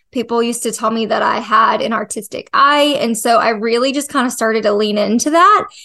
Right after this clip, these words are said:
And then before I knew it, I had clients knocking at my door. But what I realized is not everybody necessarily has that experience.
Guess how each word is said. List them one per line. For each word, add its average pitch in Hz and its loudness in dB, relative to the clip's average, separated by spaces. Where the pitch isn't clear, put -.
And 240 0
then 240 2
before 254 2
I 254 2
knew 226 0
it, 269 2
I 233 0
had 233 0
clients 226 -4
knocking 233 0
at - -2
my 220 -2
door. 302 2
But 247 0
what 262 2
I 240 2
realized 247 0
is 226 -2
not 233 -2
everybody 262 0
necessarily 226 -2
has 220 -2
that 220 0
experience. 269 -2